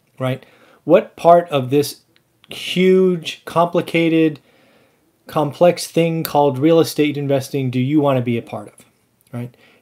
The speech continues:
If you're watching this channel, it's probably the most simple and straightforward one. This is, you know,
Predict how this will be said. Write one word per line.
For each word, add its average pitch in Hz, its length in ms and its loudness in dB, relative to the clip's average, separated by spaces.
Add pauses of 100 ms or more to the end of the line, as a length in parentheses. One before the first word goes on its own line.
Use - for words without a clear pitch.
If 180 240 2
you're 220 140 8
watching 180 300 4
this 175 180 -2
channel, 196 500 -2 (960)
it's 135 180 -2
probably 165 380 6
the 147 100 2
most 143 280 -2
simple 160 320 2
and 131 80 -2
straightforward 160 720 2
one. 160 200 0
This 139 220 -4
is, 127 200 -6
you 135 60 -4
know, 123 200 -4